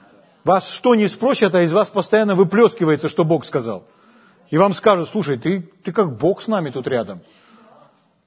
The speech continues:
А вы скажете: «Да, хорошо, давай руку возложу». Будешь исцелен. Слава Богу. Аминь.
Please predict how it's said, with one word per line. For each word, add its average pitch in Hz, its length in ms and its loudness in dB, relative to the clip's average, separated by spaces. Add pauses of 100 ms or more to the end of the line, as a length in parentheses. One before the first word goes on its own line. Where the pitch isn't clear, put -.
(100)
А - 60 -8
вы 151 80 -2
скажете: 139 340 -2
«Да, 185 260 2
хорошо, 165 360 -6
давай 147 220 0
руку 196 200 -2
возложу». 165 400 -4 (1200)
Будешь 143 220 -4
исцелен. 160 480 -4 (880)
Слава 131 320 -2
Богу. 104 340 -10 (2250)
Аминь. 196 460 2